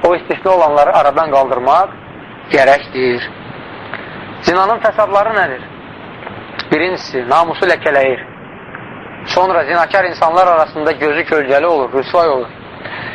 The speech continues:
Qəlbini qaraldır, sıxıntıya salır. Ailədə fəsad törədir. Uşaqların tərbiyəsini korlayır. Əsil nəcabəti bilinmir. Bəzən görürsən ki, uşağın atası bilinmir ki, kimdir.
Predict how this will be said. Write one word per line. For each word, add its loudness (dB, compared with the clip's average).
Qəlbini 2
qaraldır, 4
sıxıntıya 2
salır. 2
Ailədə 4
fəsad 0
törədir. 2
Uşaqların 4
tərbiyəsini 0
korlayır. 2
Əsil -2
nəcabəti 2
bilinmir. 2
Bəzən 4
görürsən 2
ki, 2
uşağın 4
atası 2
bilinmir 4
ki, -4
kimdir. 2